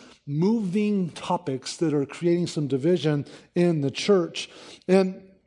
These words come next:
here's the thing we need to be aware of, that unity in the church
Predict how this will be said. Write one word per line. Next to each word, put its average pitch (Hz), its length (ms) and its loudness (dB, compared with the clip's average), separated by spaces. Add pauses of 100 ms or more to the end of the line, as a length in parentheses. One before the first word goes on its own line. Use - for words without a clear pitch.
(160)
here's 247 200 2
the 254 60 -2
thing 254 160 2
we 226 80 4
need 220 100 4
to 185 60 2
be 202 180 2
aware 180 380 6
of, 131 160 0
that 165 280 4 (200)
unity 285 580 4
in 220 120 2
the 202 80 4
church 156 760 -2